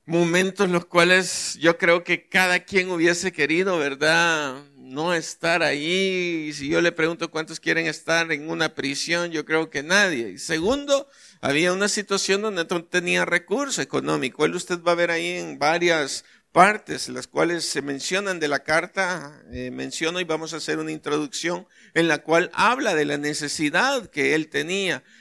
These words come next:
Agradece de la, la bendición que dieron diferentes iglesias al ministerio que él ejerció. La cuestión que es bonito, ¿verdad?, ver esta carta, la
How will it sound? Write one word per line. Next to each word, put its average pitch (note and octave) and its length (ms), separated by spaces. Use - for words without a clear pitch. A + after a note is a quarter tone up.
Agradece F3+ 760
de E3 120
la, D3 360
la D#3+ 160
bendición E3+ 680
que D3+ 160
dieron E3 480
diferentes F3+ 640
iglesias F3+ 800
al D3 160
ministerio D3+ 640
que D3 200
él D3+ 120
ejerció. D#3 800
La E3 160
cuestión A#3+ 380
que A#3+ 380
es C#4+ 380
bonito, G3+ 520
¿verdad?, G3 380
ver G3+ 180
esta A3 320
carta, G#3+ 480
la G#3 140